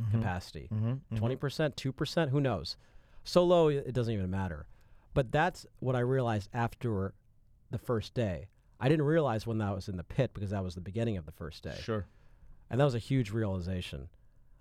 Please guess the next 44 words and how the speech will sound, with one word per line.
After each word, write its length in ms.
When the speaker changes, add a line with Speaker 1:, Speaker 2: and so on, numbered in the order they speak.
Speaker 2:
Um, 460
and 100
it 60
was 120
just 200
that. 240
It 60
was 100
just 160
that 120
I 100
had, 260
I 120
did 120
not 220
have 420
that 160
passion 360
or 60
fire. 320
And 140
I 80
didn't 200
know 400
what 280
I 80
was 140
gonna 80
have 100
to 60
do 60
to 60
get 140
it 140
back 340
because 320
there 160
was 260
no 240
other, 480
you 80
know, 180
goal 360
to 420